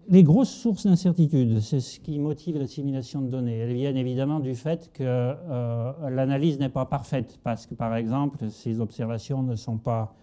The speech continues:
complètes. Elles viennent aussi du, euh, fait que les modèles eux-mêmes ne sont pas parfaits. Et en plus, elles viennent du fait du carac-, du caractère chaotique de, euh, l'atmosphère, qui fait que une petite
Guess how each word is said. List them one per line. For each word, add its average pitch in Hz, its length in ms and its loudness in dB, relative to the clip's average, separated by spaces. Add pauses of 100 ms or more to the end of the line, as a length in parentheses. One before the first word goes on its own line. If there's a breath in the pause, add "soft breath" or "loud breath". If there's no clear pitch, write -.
(100)
complètes. 127 560 -2 (480 soft breath)
Elles 175 220 8
viennent 196 300 6
aussi 180 500 4
du, 131 540 4
euh, 127 320 2
fait - 580 -2
que 131 60 -4
les 117 240 0
modèles 160 400 4
eux-mêmes 139 420 0
ne 120 220 -2
sont 117 320 -6
pas 120 180 -4
parfaits. 180 540 -6 (520 soft breath)
Et 165 140 6
en 160 140 4
plus, 208 600 0
elles 156 220 4
viennent 165 300 4
du 160 100 0
fait 180 220 0
du 131 180 -4
carac-, 131 360 -6
du 139 180 -4
caractère 147 540 -2
chaotique 180 800 0
de, 123 440 2 (120)
euh, 120 1300 -6
l'atmosphère, 131 720 -4
qui 160 160 -8
fait 180 260 -2
que 131 320 -6 (520 soft breath)
une 165 180 4
petite 185 580 2